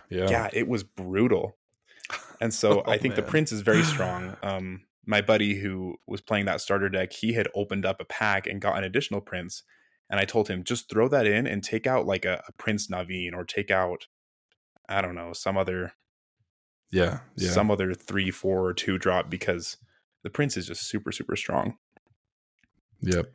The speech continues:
Speaker 2: Um, a
Speaker 1: Agree.
Speaker 2: couple of other things that I've noticed with this deck is that, um, there's not as much card draw as the other deck, and I think that that's intentional. Um, and part of it is because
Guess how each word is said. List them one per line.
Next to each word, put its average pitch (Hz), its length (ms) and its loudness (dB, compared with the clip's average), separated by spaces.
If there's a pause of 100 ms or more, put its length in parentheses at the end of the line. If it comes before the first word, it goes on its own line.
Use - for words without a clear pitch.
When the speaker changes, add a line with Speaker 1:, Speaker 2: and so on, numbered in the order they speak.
(320)
Speaker 2:
Um, - 220 4
a - 40 0
Speaker 1:
Agree. 185 120 4
Speaker 2:
couple 185 240 4
of 165 100 2
other 135 220 4
things 95 300 -2
that 95 100 0
I've 95 120 2
noticed 110 340 2
with 95 100 -2
this 85 160 -2
deck 90 360 0
is 98 460 -2 (640)
that, 92 580 0 (380)
um, 98 400 -2 (100)
there's 117 360 2
not 120 480 0 (120)
as 120 240 2
much 110 260 -2
card 143 360 -2
draw 90 400 -2 (160)
as 101 160 -2
the - 120 -6
other 92 200 -2
deck, 101 340 0
and 101 140 -4
I 98 80 -6
think 147 220 -4
that 127 120 -2
that's 98 200 -2
intentional. - 600 -6 (600)
Um, 92 400 -2 (300)
and 104 180 -6
part 170 300 0
of 147 120 0
it 101 200 2
is 98 140 -4
because 92 720 -4